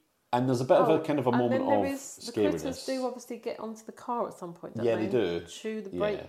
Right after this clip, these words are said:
Speaker 2: cables or something, because later on they have car trouble again.
Speaker 1: Yeah, that's right. So they, um, just before that though, we have, um, I think it's either Leonardo DiCaprio or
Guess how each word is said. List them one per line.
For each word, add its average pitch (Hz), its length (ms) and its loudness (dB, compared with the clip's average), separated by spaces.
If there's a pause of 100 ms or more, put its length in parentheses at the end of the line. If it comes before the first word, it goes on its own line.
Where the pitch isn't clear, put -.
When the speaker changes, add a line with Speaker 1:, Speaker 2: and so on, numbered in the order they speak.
Speaker 2:
cables 190 360 -8
or 202 80 -10
something, 190 520 -10
because 190 460 -10
later 185 200 -6
on 180 100 -8
they 180 60 -6
have 175 100 -14
car 180 180 -10
trouble 170 240 -14
again. 170 280 -8
Speaker 1:
Yeah, 107 200 -2
that's 107 260 -4
right. 95 320 2
So 107 260 0
they, 107 360 2
um, 104 520 -2 (360)
just 120 220 -4
before 120 480 4
that 78 260 0
though, 76 160 -4
we 87 260 -4
have, 87 600 -2 (380)
um, 85 500 -8 (220)
I - 40 -4
think 127 200 -4
it's 131 160 -6
either 95 580 2 (100)
Leonardo 98 480 -4
DiCaprio 78 760 -4
or 80 420 -2